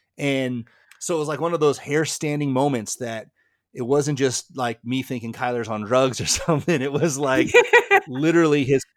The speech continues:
Speaker 1: client heard it over the tattoo machine that he was getting tattooed, like, that big loud buzz right in his ear. He
Speaker 2: Oh,
Speaker 1: actually
Speaker 2: damn,
Speaker 1: heard it, and they
Speaker 2: over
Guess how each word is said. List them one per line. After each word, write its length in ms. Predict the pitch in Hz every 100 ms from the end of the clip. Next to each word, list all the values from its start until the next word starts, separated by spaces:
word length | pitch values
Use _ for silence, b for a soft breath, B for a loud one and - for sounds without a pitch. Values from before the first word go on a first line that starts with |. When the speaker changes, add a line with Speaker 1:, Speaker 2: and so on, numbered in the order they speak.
| -
Speaker 1:
client 380 | 147 147 156 135
heard 220 | 165 160
it 160 | 139 -
over 320 | 147 170 175 190
the 120 | 175
tattoo 520 | - 160 156 170 180
machine 480 | 160 - 143 123 117
that 140 | 113
he 100 | 127
was 140 | 131 -
getting 200 | 131 120
tattooed, 520 | 131 117 - 139 113
like, 240 | 113 98
that 200 | 117 113
big 180 | 135 127
loud 340 | 127 127 117 95
buzz 380 | 127 131 113
right 180 | 110 120
in 80 | 117
his 160 | 110 113
ear. 360 | 123 104 92 _ _ _ _ _ _
He 180 | - 131
Speaker 2:
Oh, 40 |
Speaker 1:
actually 320 | 117 294 277 110
Speaker 2:
damn, 200 | 269 302
Speaker 1:
heard 160 | 277 247
it, 80 | 226 262
and 160 | 285
they 40 |
Speaker 2:
over 80 | 220